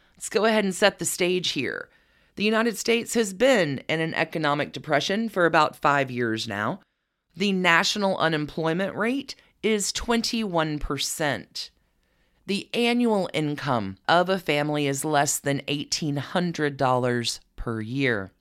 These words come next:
One-third of New York City is living in tenement housing in nineteen thirty-four. A hundred people in the year nineteen thirty-four will die of hunger just in New York City. I think it's fair to say the robber barons,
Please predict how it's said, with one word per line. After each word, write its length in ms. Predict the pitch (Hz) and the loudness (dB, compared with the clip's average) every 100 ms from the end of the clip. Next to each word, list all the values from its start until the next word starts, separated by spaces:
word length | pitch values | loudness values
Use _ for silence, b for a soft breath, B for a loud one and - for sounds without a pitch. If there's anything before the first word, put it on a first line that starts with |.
| _ _ _ _ b - | _ _ _ _ b 0
One-third 800 | 170 185 185 - 190 160 127 - | 4 4 4 2 4 4 2 0
of 180 | 151 151 | -2 0
New 120 | 156 | -2
York 380 | 160 151 147 - | 0 0 0 -2
City 520 | - 170 170 185 175 _ _ _ | -6 -2 -2 -2 -6 _ _ _
is 260 | 180 175 170 | 0 0 0
living 380 | 170 160 160 151 | 0 0 0 0
in 160 | 139 | -2
tenement 560 | 143 165 156 147 127 - | -2 -2 0 0 -2 -4
housing 600 | 117 113 107 104 60 - _ _ | -4 -4 -4 -6 -8 -16 _ _
in 220 | 131 135 | -2 0
nineteen 480 | 127 120 - 131 117 | 0 -2 -2 -4 -2
thirty-four. 800 | 113 104 98 98 98 65 50 - b b b b b b b - | -2 -4 -4 -8 -8 -8 -8 -12 b b b b b b b 0
A 100 | 180 | 2
hundred 340 | 233 240 190 | 4 2 0
people 400 | 233 226 233 208 | 0 2 2 2
in 100 | 170 | 2
the 80 | 160 | 0
year 220 | 160 156 | 2 2
nineteen 420 | 156 147 - 156 | 2 0 -2 -4
thirty-four 560 | 147 151 151 160 165 160 | -2 0 0 0 0 2
will 160 | 170 | 0
die 300 | 156 165 156 | -2 0 2
of 160 | 156 147 | 2 0
hunger 360 | 147 165 170 165 | -2 -2 0 -2
just 440 | 135 156 156 - | 0 0 0 -2
in 260 | 156 151 147 | -2 -2 -2
New 80 | |
York 340 | 143 135 127 - | -2 0 -2 -4
City. 640 | - - 117 85 52 50 _ _ _ _ _ _ _ _ _ | -8 -6 -6 -6 -10 -18 _ _ _ _ _ _ _ _ _
I 20 | - | -4
think 240 | 208 214 | 0 0
it's 220 | 208 - | -2 -2
fair 240 | 196 185 180 | 4 4 4
to 80 | |
say 260 | 175 196 190 | 2 2 4
the 140 | 185 | 2
robber 280 | 190 202 196 | 4 4 4
barons, 680 | 190 202 196 202 202 - - | 2 2 2 2 0 -6 -10